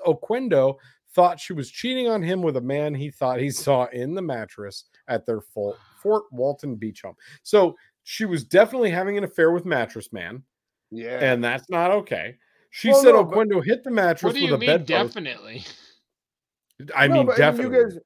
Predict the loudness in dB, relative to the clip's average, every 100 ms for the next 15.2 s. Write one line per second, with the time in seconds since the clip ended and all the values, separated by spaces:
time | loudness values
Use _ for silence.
0 | _ -6 0 0 0 -4 -2 4 4 4
1 | -2 -4 -6 -2 -2 -2 -4 -4 -4 -6
2 | -8 -6 -10 -6 -6 -6 -10 -4 -4 -4
3 | -6 -6 -6 -6 -8 -12 -12 -12 -12 -16
4 | -10 -6 -6 -6 -10 -8 -8 -8 -10 -14
5 | -14 -12 -12 -10 -12 -10 -12 -10 -10 -12
6 | -16 -10 -10 -10 -12 -12 -14 -12 -10 -10
7 | -12 -18 -12 -10 -10 -8 -6 -8 -10 -12
8 | -8 -8 -8 -8 -6 -8 -6 -4 -4 -4
9 | -4 -2 0 2 0 -2 -4 -2 -4 -4
10 | -6 -6 -4 -4 -4 -4 -4 -4 -6 -10
11 | -10 -10 -14 -10 -10 -10 -8 -10 -10 -12
12 | -12 -8 -4 -4 -4 -10 -12 -10 -10 -12
13 | -14 -14 -14 -12 -10 -10 -8 -10 -10 -10
14 | -8 -8 -10 -10 -6 -4 -6 -10 -16 -16
15 | -14 -18